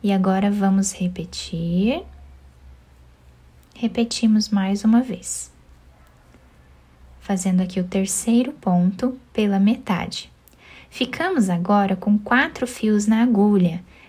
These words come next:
Vamos tirar todos eles de uma vez só.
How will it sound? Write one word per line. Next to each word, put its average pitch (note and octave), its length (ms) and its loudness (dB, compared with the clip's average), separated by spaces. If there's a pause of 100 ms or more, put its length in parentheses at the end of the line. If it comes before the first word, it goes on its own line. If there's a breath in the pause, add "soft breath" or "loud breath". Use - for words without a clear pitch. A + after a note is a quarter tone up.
(140 loud breath)
Vamos F3 400 0
tirar G#3 480 0 (160)
todos A3+ 480 -2
eles F#3 600 0 (160)
de G#3 120 -2
uma F#3+ 160 4
vez F#3 300 -2
só. - 300 -6